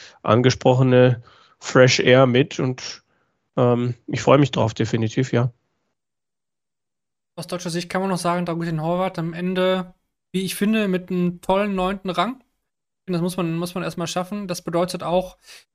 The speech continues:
Speaker 2: dass er damit auch die U K Open Quali sicher hat. Wenn sich jetzt nicht an den Regularien ändert, die Top acht bekommen ja, Challenge Tour und Development Tour bekommen ja ein U K Open Ticket.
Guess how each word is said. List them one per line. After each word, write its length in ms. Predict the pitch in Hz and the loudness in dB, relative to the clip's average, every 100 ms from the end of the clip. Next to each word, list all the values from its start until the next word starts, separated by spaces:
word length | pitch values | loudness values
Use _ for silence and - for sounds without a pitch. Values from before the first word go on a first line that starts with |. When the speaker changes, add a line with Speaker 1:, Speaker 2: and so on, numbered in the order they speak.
| _ | _
Speaker 2:
dass 140 | 165 165 | -2 0
er 80 | 170 | 2
damit 280 | 170 180 | 2 0
auch 140 | 175 170 | -2 -4
die 220 | 190 175 | -2 -2
U 60 | 185 | 0
K 160 | 185 | -2
Open 260 | 165 214 214 | -2 -2 -4
Quali 300 | - 156 151 | 0 0 0
sicher 280 | 165 202 196 | -2 0 0
hat. 220 | 220 - - - _ - | 0 -8 -20 -20 _ -6
Wenn 240 | 170 190 | -2 -2
sich 160 | 185 180 | -2 -2
jetzt 180 | 180 190 | -2 -2
nicht 160 | 175 | -2
an 60 | 175 | -2
den 100 | 175 | 0
Regularien 540 | 165 170 165 170 170 | 0 2 2 2 0
ändert, 280 | 160 214 202 | -2 -2 -2
die 60 | 175 | -2
Top 220 | 170 175 | -4 -2
acht 340 | 190 - _ | -6 -6 _
bekommen 600 | - 165 190 190 202 180 | -8 -2 0 0 -2 -4
ja, 500 | 180 180 180 185 190 - - - - - | -2 0 2 2 0 -4 -20 -20 -20 -14
Challenge 260 | - 190 185 | -6 -4 -2
Tour 140 | - | 0
und 80 | 185 | 0
Development 320 | 175 175 175 | 2 0 -2
Tour 120 | 180 170 | -4 -4
bekommen 320 | 165 190 202 | -2 -2 0
ja 100 | 190 | 0
ein 160 | 180 | 0
U 40 | 185 | -2
K 160 | 185 | -4
Open 260 | 156 180 180 | -6 -6 -8
Ticket. 460 | 220 - 220 214 | -8 -2 -2 -4